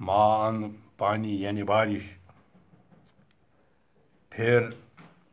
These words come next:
फय-, अ, फयहयि बिहिल अर्ज़, और फिर इसके ज़रिए ज़मीन को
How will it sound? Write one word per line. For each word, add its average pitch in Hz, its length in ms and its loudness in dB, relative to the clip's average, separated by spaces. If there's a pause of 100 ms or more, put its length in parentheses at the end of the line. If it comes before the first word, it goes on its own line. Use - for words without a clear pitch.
(360)
फय-, 107 260 -2 (1000)
अ, 98 380 -4
फयहयि 117 1200 2
बिहिल 107 360 -2
अर्ज़, 104 460 2 (380)
और 117 720 0 (200)
फिर 113 180 -4
इसके 113 280 -4
ज़रिए 110 340 -2
ज़मीन 110 420 -4
को 110 500 -6